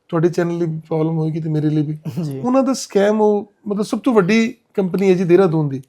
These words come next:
Speaker 2: ਜੀ।
Speaker 1: ਤੁਸੀਂ ਸਮਝ ਸਕਦੇ ਆ। ਤਾਂ ਉਹ, ਉਹਦਾ ਸਕੈਮ ਉਹਨਾਂ ਨੇ ਆਊਟ ਕੀਤਾ ਸੀ, ਤਾਂ ਉਹਦੀ ਕਾਰਸਪੌਂਡੈਂਸ ਇੱਕ ਬਲਾਈਂਡ ਆਦਮੀ
Speaker 2: ਜੀ।
Speaker 1: ਸੀ ਬੀ ਆਈ ਨਾਲ ਕਰ ਰਿਹਾ,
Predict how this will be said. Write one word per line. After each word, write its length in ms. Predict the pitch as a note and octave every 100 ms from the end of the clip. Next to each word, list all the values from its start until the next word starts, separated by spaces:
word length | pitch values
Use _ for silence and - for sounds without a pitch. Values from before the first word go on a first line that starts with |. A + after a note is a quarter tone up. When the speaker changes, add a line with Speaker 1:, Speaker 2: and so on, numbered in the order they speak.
| E3
Speaker 2:
ਜੀ। 140 | D3
Speaker 1:
ਤੁਸੀਂ 380 | C#3+ _ _ F3
ਸਮਝ 260 | E3 G#3 G3
ਸਕਦੇ 340 | E3 D3 D#3
ਆ। 100 | D4 - _ _ - - _ _
ਤਾਂ 300 | G#3 G3+ G3+ - -
ਉਹ, 220 | B3 D4+
ਉਹਦਾ 240 | C4 B3+ B3+
ਸਕੈਮ 340 | - G#3+ A3
ਉਹਨਾਂ 140 | G#3+
ਨੇ 80 | G#3
ਆਊਟ 200 | F#3 D3+
ਕੀਤਾ 280 | - E3 G3+
ਸੀ, 140 | G3
ਤਾਂ 120 | A3 A#3+
ਉਹਦੀ 160 | A#3 F#3
ਕਾਰਸਪੌਂਡੈਂਸ 600 | A3+ A#3+ - A#3 A#3 -
ਇੱਕ 120 | G#3
ਬਲਾਈਂਡ 340 | E3+ F#3 A3+
ਆਦਮੀ 460 | G3+ D#3 F3+ F#3 D3+ - _ _ _ _ -
Speaker 2:
ਜੀ। 180 | D#3
Speaker 1:
ਸੀ 100 | A3
ਬੀ 120 | G#3+ A3
ਆਈ 60 |
ਨਾਲ 140 | G3+ F#3
ਕਰ 160 | D#3
ਰਿਹਾ, 200 | C3+ D3